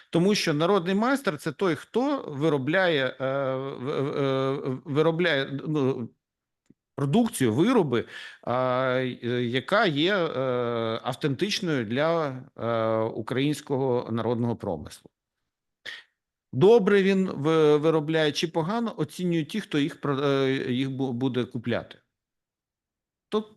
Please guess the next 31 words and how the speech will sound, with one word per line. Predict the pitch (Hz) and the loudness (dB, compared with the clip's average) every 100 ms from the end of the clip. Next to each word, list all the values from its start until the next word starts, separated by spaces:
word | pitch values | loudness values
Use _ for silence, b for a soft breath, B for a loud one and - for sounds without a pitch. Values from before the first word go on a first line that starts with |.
| _ | _
тобто | - 175 - 135 - 160 - | -2 0 2 0 -4 -18 -4
це | - 269 | 2 4
вже | 294 139 127 | 4 2 2
попит. | 175 190 143 - - - B B B B | 2 2 0 -2 -16 -20 B B B B
А | 147 156 160 - | -2 0 -2 -2
чи | - 190 | -2 0
є | 175 220 | 2 2
він | 180 165 | 4 2
хорошим, | - 185 214 214 - 165 | 2 2 4 2 0 -2
чи | - | -4
нехорошим, | 175 170 185 196 185 175 147 | -6 -4 0 2 0 -2 -2
достатньо | 156 - 196 180 156 | -4 -2 -2 -2 -2
для | 143 | -2
того, | 156 196 160 143 | 0 0 2 0
щоб | - 143 | -2 -6
внести | 131 170 165 - 143 | -4 0 0 -2 0
його | 139 147 | 2 0
в | 135 | 0
реєстр, | 151 208 320 - - - B B B | -2 -2 -6 -8 -12 -12 B B B
це | - | -4
точно | 175 - 170 - 185 | 0 4 4 4 2
не, | 151 151 151 147 147 147 | 2 2 0 0 -2 -2
не | 147 | -2
має | 151 160 156 | 0 0 -2
бути, | 120 110 - 135 | -2 -6 -4 -2
е, | 135 127 127 127 123 127 | 0 2 2 2 2 2
в-, | 117 123 123 120 | 0 -2 -2 -4
підставою | 135 113 - 190 220 175 | -6 -8 -2 0 2 2
для | 131 131 | 2 0
того, | 131 196 151 | 0 0 0
щоб | 147 | -2